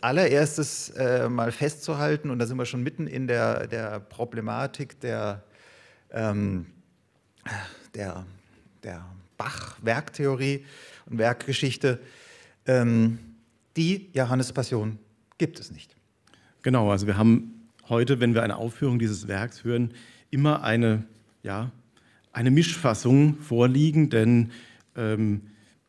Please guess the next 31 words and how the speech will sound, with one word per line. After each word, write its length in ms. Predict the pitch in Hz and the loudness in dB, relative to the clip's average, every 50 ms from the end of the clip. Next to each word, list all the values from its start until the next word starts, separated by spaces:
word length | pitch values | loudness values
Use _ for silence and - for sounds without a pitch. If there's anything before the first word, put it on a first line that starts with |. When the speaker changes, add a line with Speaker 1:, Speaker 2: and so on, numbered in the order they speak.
| _ _ | _ _
Speaker 2:
wie 160 | 117 123 139 | -4 -2 -2
es 120 | - - | -2 -2
zu 140 | - - 107 | -4 -4 -2
Bachs 300 | - 113 98 - - - | -2 -4 -6 -6 -12 -8
Zeiten 320 | - 117 101 101 104 - - | -4 -2 -2 -2 -2 -4 -6
üb-, 440 | 170 147 127 - - 131 - - | -8 -8 -8 -6 -8 -10 -8 -4
üblich 520 | 165 147 156 156 - 135 120 107 - - - | -4 -4 -4 -4 -4 -6 -6 -6 -6 -6 -4
war, 280 | 101 92 101 117 131 139 | -2 0 0 2 2 4
man 180 | 123 113 107 | 4 4 2
hat 180 | 110 117 113 - | 2 0 0 0
nicht 240 | 123 117 - - - | 0 0 -2 -6 -8
in 180 | - 107 117 | -6 -6 -6
einem 440 | - - 117 110 107 104 104 101 101 - - - _ _ | -6 -6 -6 -4 -2 -2 -2 -4 -6 -10 -16 -20 _ _
absoluten 720 | _ - - - - - - 135 123 131 131 127 - 131 107 | _ -14 -14 -14 -10 -6 -6 -4 -2 -2 -4 -2 -4 -4 -4
Werkbegriff 720 | 113 107 107 117 - - 131 - - - 120 120 - - | -2 -4 -4 -6 -6 -8 -10 -10 -8 -10 -12 -12 -12 -12
gedacht, 480 | - - - - 107 131 135 - _ - | -12 -12 -10 -10 -10 -12 -12 -14 _ -6
sondern 280 | - 117 110 110 104 | -4 -2 0 0 0
man 120 | 107 104 101 | -2 -2 -4
hat 200 | 113 110 - - | -6 -8 -10 -8
immer, 320 | - - 127 123 120 123 127 | -4 -2 0 2 2 2 0
es 120 | 104 - | 0 0
war 60 | 127 | 0
immer 160 | 127 120 123 | 4 4 4
ein 180 | - 113 107 98 | 4 2 0 2
Work 220 | 107 104 104 101 | 2 2 2 0
in 160 | - - 104 - | 0 -6 -6 -6
Progress, 520 | - 110 110 117 - - 104 101 - - | -4 -2 -2 -2 -2 -6 -12 -12 -12 -14
wenn 100 | 104 101 | -12 -12
man 100 | 101 95 | -12 -12
so 120 | 101 104 | -12 -14
sagt. 320 | 95 101 107 - - - | -12 -12 -14 -14 -14 -20